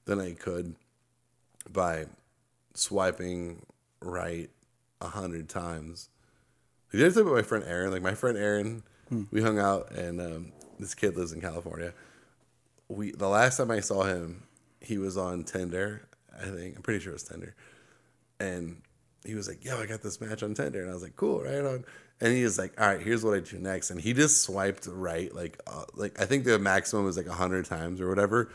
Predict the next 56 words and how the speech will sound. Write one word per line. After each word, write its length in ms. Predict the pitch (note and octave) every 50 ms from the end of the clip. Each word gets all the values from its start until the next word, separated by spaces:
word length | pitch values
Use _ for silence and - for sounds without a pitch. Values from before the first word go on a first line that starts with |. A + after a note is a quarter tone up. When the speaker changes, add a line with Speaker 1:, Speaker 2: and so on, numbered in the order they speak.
| - -
Speaker 2:
Yeah. 180 | - C3 B2 A2
Speaker 1:
He 80 | B2 C3+
just 280 | C3+ D#3 D3+ C3 -
kept, 400 | - - G2+ G2 G2 - - -
like, 160 | G2+ G2+ F2+ - -
and 140 | A2 G#2+
he 100 | A#2 C3+
was 140 | C3 A#2+ G2+ G#2+
in 100 | G2+ F2
town 260 | - F#2 F2 E2+ E2
visiting. 360 | E2+ F2 E2 E2 D#2 D2+ E2
He 80 | F#2 F#2+
doesn't 240 | G2 F2+ F#2 A1+
live 140 | C2+ D#2+ D#2+
in 180 | E2 D#2+ D#2+ D#2+
Arizona. 480 | E2+ E2+ E2+ E2+ - - E2+ E2+ F2 - - - - - - - - _ _ -
So 240 | - - C3 B2 A#2
he 100 | A#2+ A#2
was 320 | A#2 A2+ G#2+ G#2 G#2 - - -
visiting, 420 | G#2 G2 G#2+ A2 G#2+ G#2 F#2+ F#2 F#2+
Speaker 2:
He's 100 | E3 D3+
Speaker 1:
but 40 | D3+
Speaker 2:
just 60 | D#3+ A#2
Speaker 1:
he 40 | -
Speaker 2:
swiping 200 | E3 D3 D3 C#3
Speaker 1:
just, 120 | D#3+ D#3
Speaker 2:
right. 260 | C#3+ C3 C3 C#3 - - -
Speaker 1:
he 160 | - C#3 D#3
just, 300 | D#3 F3 F3+ E3+ - -
Speaker 2:
I've 80 | D3+ F3+
Speaker 1:
like, 80 | A#2 -
Speaker 2:
done 160 | D3 C#3+ C#3
that 140 | C3+ A#2+ A2+
Speaker 1:
he 140 | A#2+ D#3 D#3
was 220 | D#3 D#3+ D3 C3+
Speaker 2:
before. 80 | C3+ C#3
Speaker 1:
just 160 | B2+ B2+ A2
basically 300 | A#2 A#2+ A#2+ A#2+ A2+ G#2+
like, 160 | G2+ G2+ - -
"I'm 240 | - G#2 G#2+ A2 A#2+
gonna 160 | C3 B2+ A#2
load 400 | G#2 G2+ G#2 G#2 G2+ G2+ G#2 G#2
up 140 | A2+ A#2 -
my 120 | G#2+ G2
catalog 520 | F2 - - G2+ F#2+ F#2+ F#2 F2+ F2 F2+ F2
with 140 | F2+ F2+ F#2+
whatever." 540 | F#2 F2+ F2+ F#2 F#2 F#2+ E2+ E2+ E2+ - - B2+ D3 C#3+ B2+ - -
And 140 | - C#3 C#3+
then 140 | D3 D#3
within, 280 | D#3 D#3+ D#3 C#3+ D#3 D3+ D3 D3
Speaker 2:
I've 40 |
done 180 | C#3 C3+ C3+ C3
that. 240 | A#2+ A#2 A#2+ - -
Speaker 1:
within, 200 | D3 E3+ G3+ F#3+
Speaker 2:
I 20 | F#3+
fall 100 | G3 B3